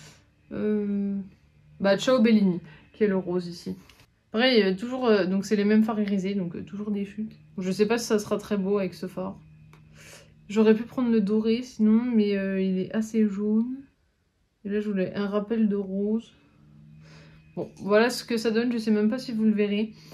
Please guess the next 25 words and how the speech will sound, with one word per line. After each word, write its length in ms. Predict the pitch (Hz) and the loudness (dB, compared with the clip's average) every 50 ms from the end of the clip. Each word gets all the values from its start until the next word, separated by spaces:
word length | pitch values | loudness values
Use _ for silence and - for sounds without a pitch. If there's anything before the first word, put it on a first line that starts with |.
| - - - _ | -20 -20 -14 _
Et, 400 | - 160 180 - - 202 202 - - | 0 4 6 6 6 6 4 2 2
euh, 320 | 214 214 208 208 208 208 | 2 4 4 4 4 2
pour, 280 | 202 - - - - 277 | 0 -4 -8 -4 0 0
euh, 720 | 277 262 262 254 254 262 254 254 254 254 254 254 254 254 | 0 2 2 2 2 2 2 2 2 0 0 0 -2 -2
le 220 | 247 240 220 208 202 | 0 2 2 2 2
ras 180 | 196 - 240 | 0 -2 -2
de 80 | 240 - | -4 -4
cils, 560 | - - - - 285 285 277 285 285 285 294 294 302 285 | -8 -14 -6 -2 0 0 0 2 0 0 -2 -2 -4 -4
je 40 | 233 233 | -2 -2
vais 80 | 220 | -2
prendre 180 | 214 262 254 233 | -2 -2 0 0
le 80 | 214 | 0
Como 320 | 208 - 233 220 233 240 - | 0 2 2 2 2 2 0
After 280 | - 196 196 - 208 202 196 180 | -4 -6 -4 -6 -8 -6 -6 -8
Dark. 340 | 185 190 - - _ _ - - - _ _ _ _ _ - - _ - - - 220 | -8 -10 -10 -14 _ _ -20 -20 -20 _ _ _ _ _ -20 -20 _ -20 -8 2 4
Qui 60 | 214 | 6
est 20 | |
un, 580 | 220 220 214 214 214 220 220 226 226 220 214 196 156 147 139 151 | 6 8 8 6 6 6 6 6 6 4 4 2 0 -4 -2 0
un 100 | 233 226 | 0 4
fard 180 | 220 285 269 | 4 4 4
un 120 | 254 226 220 | 4 4 4
peu 100 | 220 220 | 4 2
bizarre, 460 | 202 202 202 202 220 220 226 214 214 | -2 -2 -2 2 4 4 4 4 2
un 100 | 208 202 | 0 0
peu, 720 | 202 208 220 214 214 214 208 214 214 214 214 220 220 220 | -2 -2 -2 -2 0 -2 -2 -4 -4 -4 -4 -2 -2 -4